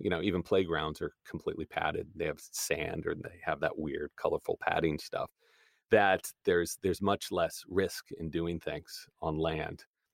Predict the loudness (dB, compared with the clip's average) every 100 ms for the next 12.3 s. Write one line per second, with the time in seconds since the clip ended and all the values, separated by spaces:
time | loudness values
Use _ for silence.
0 | -4 2 2 4 2 4 2 2 4 4
1 | 4 0 2 4 4 4 2 -2 -2 -4
2 | -2 -2 -2 -2 -2 -2 -4 -10 _ -10
3 | -6 -4 -4 -6 -10 _ -8 -4 -2 -2
4 | -2 0 -2 -4 -2 0 0 -2 -8 -10
5 | _ _ _ 2 2 4 0 0 0 0
6 | 0 0 -2 -2 -4 2 6 6 8 8
7 | 8 4 2 2 2 0 0 -2 0 0
8 | 0 -2 0 2 4 2 0 0 0 -2
9 | -6 -4 -2 -2 -6 0 2 4 2 -2
10 | 2 4 4 2 -4 -8 0 0 2 0
11 | 0 -4 -4 0 0 2 -2 -2 -6 -4
12 | -2 -2